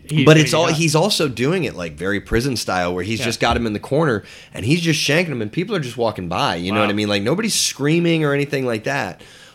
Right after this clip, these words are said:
Speaker 2: Um, so that, like, kind of starts to drive Samuel L. Jackson crazy.
Speaker 1: Yeah.
Speaker 2: Um,
Speaker 1: Was,
Speaker 2: and
Speaker 1: there was a period in the movie where he had to, like, recover and all that? Or
Speaker 2: Yeah,
Speaker 1: he,
Speaker 2: yeah.
Speaker 1: he comes back to the same school?
Speaker 2: Yes.
Speaker 1: Oh, shit.
Speaker 2: And, uh,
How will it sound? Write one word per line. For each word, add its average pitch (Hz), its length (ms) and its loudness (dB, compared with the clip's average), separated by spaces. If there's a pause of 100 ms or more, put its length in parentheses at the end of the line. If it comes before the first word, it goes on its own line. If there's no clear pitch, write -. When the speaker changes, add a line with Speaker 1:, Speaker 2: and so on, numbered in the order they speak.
Speaker 2:
Um, 101 540 -2
so - 300 -2
that, 135 360 -2
like, 95 360 -10 (480)
kind 107 260 -8
of 101 60 -8
starts 98 420 -6
to 98 120 -10
drive 90 400 -8
Samuel 92 420 -8
L. 80 60 -10
Jackson 82 580 -8 (100)
crazy. 123 460 -4 (180)
Speaker 1:
Yeah. - 100 -14 (240)
Speaker 2:
Um, 98 380 0
Speaker 1:
Was, 151 140 2
Speaker 2:
and 123 80 -4
Speaker 1:
there 156 120 6
was 143 120 2
a 127 40 0
period 147 280 0
in 127 40 -8
the 120 60 -8
movie 127 220 -4
where 120 140 -6
he 113 140 -4
had 113 120 -6
to, 104 40 -18
like, 101 140 -12
recover 117 580 -4
and 107 120 -10
all 110 140 -8
that? 127 240 -6
Or 185 80 2
Speaker 2:
Yeah, 147 300 8
Speaker 1:
he, 117 120 4
Speaker 2:
yeah. 131 160 6
Speaker 1:
he 151 80 4
comes 160 200 2
back 165 140 6
to 151 60 -2
the 135 80 -4
same 143 200 0
school? 214 320 -2
Speaker 2:
Yes. - 480 0
Speaker 1:
Oh, - 40 -18
shit. 123 120 -4
Speaker 2:
And, 113 480 2
uh, 101 340 0